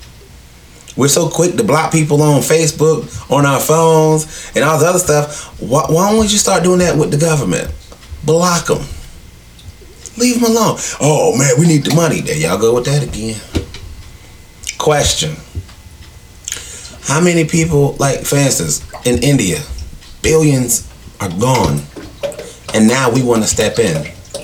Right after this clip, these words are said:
Why did we wait? Last year,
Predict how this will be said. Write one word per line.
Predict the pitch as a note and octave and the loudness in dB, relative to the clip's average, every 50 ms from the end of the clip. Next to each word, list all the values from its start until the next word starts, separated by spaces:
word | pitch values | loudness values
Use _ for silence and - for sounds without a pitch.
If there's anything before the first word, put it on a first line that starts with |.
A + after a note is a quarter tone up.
| - - - - - - - - - - - - - - - - - | -16 -20 -20 -20 -20 -20 -20 -20 -20 -20 -18 -18 -20 -20 -20 -20 -12
Why | - G2 A2 C3 D#3+ | -6 -4 -2 0 0
did | F3 C#3+ | 2 2
we | C#3+ D3+ | 2 0
wait? | C3 - - E3+ F#3 - - - - - - - - - - - - - - - - - - - - - - - - - - - - - - - - - - - F2+ - - - | 0 0 -2 -4 -4 -4 -6 -8 -12 -14 -12 -12 -12 -14 -14 -14 -16 -16 -14 -14 -16 -16 -14 -14 -14 -14 -14 -14 -14 -16 -16 -16 -16 -16 -16 -18 -20 -14 -12 -12 -10 -10 -6 -2
Last | C3+ C#3+ D#3 E3+ E3 D3+ - - | 0 2 2 2 2 0 0 -2
year, | F3 F#3 F3+ D3 F#2+ F2 - | -2 0 0 0 0 -2 -6